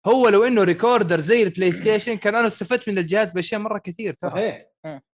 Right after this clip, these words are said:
Speaker 1: يعني
Speaker 3: طب
Speaker 1: هو
Speaker 3: أنت
Speaker 1: قاعد
Speaker 3: دحين يا
Speaker 1: يجبرني إنه
Speaker 3: يا
Speaker 1: أنا أروح للبلاي ستيشن عشان أروح ألعب اللعبة اللي أسوي فيها ريكوردينج، إذا أحتاج أسوي فيها ريكوردينج. يعني Call of Duty كنت أستفيد منه بحركة إنه أسجل في الجهاز، بعدين آخذ الفيديو، أنسخه على اليو اس بي، الفلاش درايف، وأحطه في البي سي. بعدين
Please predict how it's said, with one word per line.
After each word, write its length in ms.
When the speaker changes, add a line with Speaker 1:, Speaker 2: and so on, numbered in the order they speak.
Speaker 1:
يعني 180
Speaker 3:
طب 60
Speaker 1:
هو 120
Speaker 3:
أنت 80
Speaker 1:
قاعد 220
Speaker 3:
دحين 140
يا 40
Speaker 1:
يجبرني 340
إنه 120
Speaker 3:
يا 120
Speaker 1:
أنا 220
أروح 160
للبلاي 280
ستيشن 420
عشان 220
أروح 220
ألعب 280
اللعبة 300
اللي 120
أسوي 260
فيها 220
ريكوردينج، 560
إذا 200
أحتاج 200
أسوي 240
فيها 160
ريكوردينج. 520
يعني 140
Call 240
of 40
Duty 180
كنت 220
أستفيد 400
منه 580
بحركة 520
إنه 460
أسجل 500
في 80
الجهاز، 800
بعدين 240
آخذ 280
الفيديو، 800
أنسخه 640
على 320
اليو 260
اس 120
بي، 160
الفلاش 420
درايف، 240
وأحطه 260
في 60
البي 180
سي. 240
بعدين 280